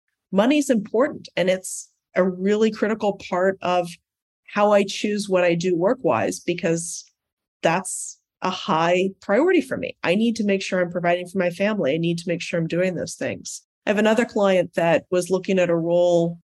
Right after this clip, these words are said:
moving in-house to a company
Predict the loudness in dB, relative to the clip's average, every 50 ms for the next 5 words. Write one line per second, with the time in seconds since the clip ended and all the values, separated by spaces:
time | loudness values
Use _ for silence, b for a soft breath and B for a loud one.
0 | _ _ _ _ -2 2 4 4 4 4 0 -2 0 0 0 0 0 0 -2 -2
1 | -2 0 0 0 -2 -4 -2 -2 -2 -2 0 -2 -2 0 0 0 0 0 -2 -2
2 | -6 -10